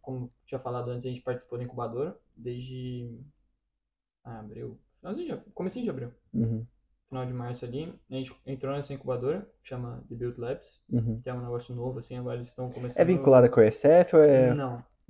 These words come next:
Speaker 1: Não tem, tipo, não tem nenhum vínculo oficial, assim. Eles são... Eles têm contato com,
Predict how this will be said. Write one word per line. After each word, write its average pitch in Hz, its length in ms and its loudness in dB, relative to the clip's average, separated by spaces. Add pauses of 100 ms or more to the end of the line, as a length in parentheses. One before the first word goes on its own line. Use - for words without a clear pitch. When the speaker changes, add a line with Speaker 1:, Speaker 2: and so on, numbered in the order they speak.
(580)
Speaker 1:
Não 139 240 -6
tem, 147 460 -4
tipo, 143 180 -12
não 131 160 -6
tem 139 120 -4
nenhum 147 180 -4
vínculo 151 760 -6
oficial, 123 520 -6
assim. - 260 -20 (480)
Eles 123 200 -14
são... 160 500 -6 (720)
Eles 123 240 -12
têm 147 140 -8
contato 135 440 -4
com, 131 140 -8